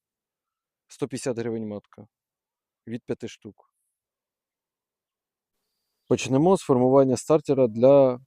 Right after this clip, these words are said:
виведення маток. Він формується за день до виводу, до переносу лічинок. Для прикладу, у нас буде ось ця сім'я.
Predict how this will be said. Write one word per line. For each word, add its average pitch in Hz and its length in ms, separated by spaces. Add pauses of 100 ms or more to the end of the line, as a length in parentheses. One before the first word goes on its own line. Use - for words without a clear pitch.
виведення 120 520
маток. - 540 (400)
Він 156 180
формується 139 760
за 123 380
день 135 300
до 117 120
виводу, 104 440
до 107 180
переносу 120 440
лічинок. 104 560 (600)
Для 131 240
прикладу, 147 460
у - 20
нас 127 160
буде 127 200
ось 123 160
ця 135 120
сім'я. 185 600